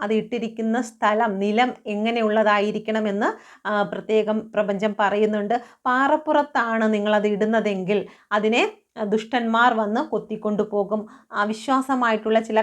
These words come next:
കാര്യങ്ങൾ നിങ്ങളിലേക്ക് വന്നു ചേരുകയും, ആ, നിങ്ങളുടെ മനസ്സിലേക്ക് വിതച്ചിരിക്കുന്നതായിട്ടുള്ള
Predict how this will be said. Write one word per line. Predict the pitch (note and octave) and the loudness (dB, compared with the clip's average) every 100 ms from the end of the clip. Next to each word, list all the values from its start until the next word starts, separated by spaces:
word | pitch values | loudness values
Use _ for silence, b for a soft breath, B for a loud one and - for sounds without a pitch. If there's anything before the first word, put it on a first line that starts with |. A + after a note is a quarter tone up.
| A3 | 0
കാര്യങ്ങൾ | G3 F#3+ G#3 A3+ | -2 -2 -2 0
നിങ്ങളിലേക്ക് | A3 G3 G3 G3+ G3+ A3+ | -2 -2 -2 -2 -2 -2
വന്നു | G#3 F#3+ G#3 | -2 -2 -4
ചേരുകയും, | A3 G#3 F#3+ F#3+ F#3+ A3 C#4+ B B | -2 -2 -2 -2 -2 -2 -2 B B
ആ, | A3+ | -4
നിങ്ങളുടെ | A3+ A#3 B3+ C#4 C4 C4+ | -2 0 0 0 0 0
മനസ്സിലേക്ക് | A3 A3 A3+ A3+ A3+ | 0 -2 -4 -6 -4
വിതച്ചിരിക്കുന്നതായിട്ടുള്ള | G#3+ G#3 G#3+ A#3+ A#3 A3 G#3+ G#3 G#3+ G#3 | -4 -4 -6 -6 -2 2 2 0 -2 0